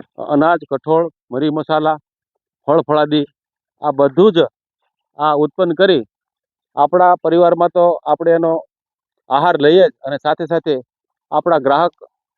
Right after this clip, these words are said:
અ, મિત્રોને, આપણા જે સગા સંબંધી છે, એને પણ આ આહાર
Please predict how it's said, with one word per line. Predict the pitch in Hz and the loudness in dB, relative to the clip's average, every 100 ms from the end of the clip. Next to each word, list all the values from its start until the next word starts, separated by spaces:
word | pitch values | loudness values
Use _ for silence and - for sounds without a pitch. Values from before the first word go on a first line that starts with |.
| _ _ - | _ _ -18
અ, | 113 143 123 135 | -14 -10 -4 -2
મિત્રોને, | 120 151 170 156 120 98 _ _ _ _ _ - | 0 0 2 0 0 -4 _ _ _ _ _ -8
આપણા | 143 156 151 | -6 0 0
જે | 143 156 143 - _ _ _ _ _ _ _ _ _ _ | 2 2 0 -8 _ _ _ _ _ _ _ _ _ _
સગા | 143 175 | 0 0
સંબંધી | 165 175 180 165 | 0 -2 -2 -2
છે, | 156 | -4
એને | 135 147 185 | -4 -2 -2
પણ | 175 156 131 _ _ _ _ - - - - _ | -2 -4 -6 _ _ _ _ -20 -20 -20 -20 _
આ | 156 170 165 | -4 0 2
આહાર | 175 | 0